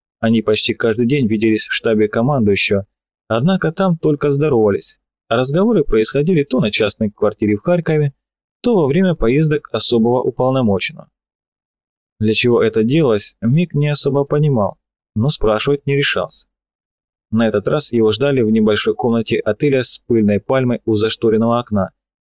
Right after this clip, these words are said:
и потрескавшейся мебелью в стиле Людовика пятнадцатого.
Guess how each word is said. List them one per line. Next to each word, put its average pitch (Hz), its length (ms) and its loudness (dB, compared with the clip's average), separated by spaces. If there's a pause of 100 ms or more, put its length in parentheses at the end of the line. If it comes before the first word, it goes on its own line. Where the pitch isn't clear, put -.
и 170 60 -4
потрескавшейся 131 840 -2
мебелью 123 420 2
в 110 60 -2
стиле 120 320 -4
Людовика 107 540 2
пятнадцатого. - 680 -4